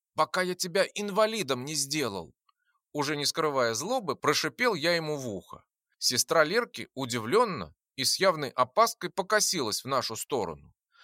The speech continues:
Она сидела за рулем и, в отличие от Громилы, демонстрировала поразительное спокойствие, хотя и не могла не знать, что в случае провала сделают с нарушителями пограничного контроля.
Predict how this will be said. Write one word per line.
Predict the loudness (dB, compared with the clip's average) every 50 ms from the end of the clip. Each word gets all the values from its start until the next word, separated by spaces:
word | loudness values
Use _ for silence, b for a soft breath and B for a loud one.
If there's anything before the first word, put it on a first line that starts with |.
| b b b _ 4
Она | 4 6 6 4
сидела | 2 2 -2 -2 0 0 0 0 0
за | 0 0 0
рулем | 0 0 0 -2 -2 -6 -12 _ _ -4
и, | 0 2
в | 2
отличие | 2 2 -2 -6 -4 -4 -4 -6 -6 -2
от | -2 -2 -2
Громилы, | 2 2 2 2 2 0 -4 -4 -4 -6 -6 -8 -12 _ _ -8
демонстрировала | -6 -2 0 0 0 0 0 -2 -2 -2 2 2 2 2 2 0 -2
поразительное | 2 4 6 6 6 6 4 0 -4 -4 -6 -8 -6 -4 -4
спокойствие, | -4 0 0 0 0 0 -4 -6 -4 -4 -6 -10 -10 -16 -20 -20 -20 _ _ _
хотя | 0 2 2 4 4 4 2 2
и | 2 -2 -4 -4
не | -2 2
могла | 4 4 4 6 6 6 6 6
не | 4 0
знать, | -4 -4 -4 -4 -4 -4 -4 -8 -8
что | -6 -6 -4 2 2 2 2 2
в | 0
случае | -4 -4 -4 -4 -4 -4 -6 -6
провала | -2 2 2 4 4 4 2 2 0 -2
сделают | -4 -4 -4 -2 0 0 0 0 -4 -6 -6
с | -6
нарушителями | -6 -6 -4 -4 -4 -6 -6 -6 -6 -6 -6 -8 -6
пограничного | -6 -6 -2 0 0 0 0 -2 -6 -6 -6 -6 -8 -6
контроля. | -4 -4 -4 -4 -4 -4 -4 -4 -4 -6 -10 -16